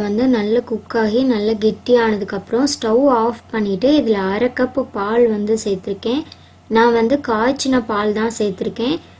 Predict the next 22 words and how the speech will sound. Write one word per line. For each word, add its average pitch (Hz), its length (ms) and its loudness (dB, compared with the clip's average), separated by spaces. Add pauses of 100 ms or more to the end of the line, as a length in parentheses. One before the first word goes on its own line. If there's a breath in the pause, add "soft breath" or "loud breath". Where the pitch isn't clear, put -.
காய்ச்சி 262 500 2
ஆற 220 340 0
வச்ச 220 260 -2
பால் 214 340 -2
அரை 214 260 -2
கப் 240 300 -6
சேர்த்த 220 300 2
உடனேயே 208 440 0
நம்ம 233 200 2
ஸ்டவ் 214 360 -2
ஆஃப் 233 260 -2
பண்ணிடணும். 202 600 -2 (460 loud breath)
பால் 269 380 2
சேர்த்ததுக்கு 233 440 2
அப்புறம் 220 360 -2
நல்லா 226 320 0
கொதிக்க 226 380 0
விட்டீங்கன்னா 214 640 -2
பால் 247 360 0
வந்து 233 340 2
திரிஞ்சு 247 420 4
போயிடும். 208 420 -2